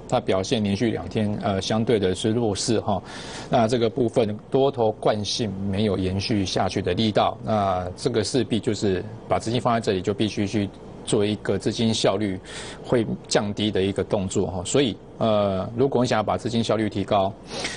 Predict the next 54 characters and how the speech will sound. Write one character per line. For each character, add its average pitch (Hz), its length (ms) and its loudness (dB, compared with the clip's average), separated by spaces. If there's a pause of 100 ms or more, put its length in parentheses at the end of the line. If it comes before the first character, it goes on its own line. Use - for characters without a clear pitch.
(200)
像 143 200 0
这 139 100 4
个 117 140 2
族 107 120 0
群， 101 160 -2
你 95 80 0
大 113 200 2
概 107 200 2
可 104 120 -2
以 95 80 -2
暂 104 180 0
时 92 160 -4
避 98 220 -2
开 90 240 -4
哈。 92 180 -4 (160)
那 107 400 2 (560)
另 202 160 4
外 196 80 6
我 175 60 6
们 110 100 0
来 110 120 4
看 120 300 0
今 156 180 0
天 151 120 2
的 131 80 2
P 131 160 0
C 127 160 0
B 123 160 2
族 110 160 0
群 98 220 -2
表 92 160 0
现 123 180 0
的 107 80 2
相 123 300 0
对 117 240 4
的 98 80 0
比 92 100 -6
较 113 160 2
稳 90 220 -2
健 98 200 0
哈， 90 200 -4
涨 92 240 -2
势 123 160 0
比 87 80 -6
较 107 120 2
整 - 220 -8
齐， - 240 -8
华 101 260 0
通、 113 220 -2 (1300)
耀 117 180 2
华、 95 320 -4 (2000)
博 110 140 0
智 120 180 -4
哈。 101 240 0